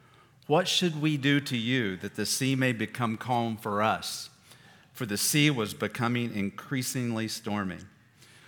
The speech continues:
Eternity, we may think and even foolishly attempt,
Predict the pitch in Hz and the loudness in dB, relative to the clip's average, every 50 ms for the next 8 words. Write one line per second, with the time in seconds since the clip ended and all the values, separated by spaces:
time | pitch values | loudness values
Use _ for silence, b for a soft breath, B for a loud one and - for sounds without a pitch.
0 | b b b b b - - _ _ _ _ _ _ _ _ _ _ _ _ _ | b b b b b -20 -20 _ _ _ _ _ _ _ _ _ _ _ _ _
1 | _ _ _ _ _ _ _ _ _ _ _ - - - - 117 107 101 107 120 | _ _ _ _ _ _ _ _ _ _ _ -20 -20 -12 -4 -4 -4 -4 0 0
2 | 143 143 135 117 101 87 101 98 95 98 98 - - - 113 120 135 143 143 139 | 2 2 2 2 -2 -2 -6 -6 -6 -8 -12 -16 -14 -6 -2 0 2 4 4 2
3 | 139 123 - - 143 135 123 113 107 - 113 107 110 113 110 101 110 104 104 104 | 2 0 -2 -2 -2 0 0 0 -2 -2 -2 -2 0 -2 -2 -2 -2 -2 -2 -4
4 | - - 147 143 143 135 135 127 - - 131 120 117 113 110 104 - - 147 139 | -2 0 0 0 2 0 -2 -2 -2 -4 -2 -2 0 0 0 -2 -2 -2 -2 0
5 | 113 101 92 - - | 0 -2 -4 -8 -16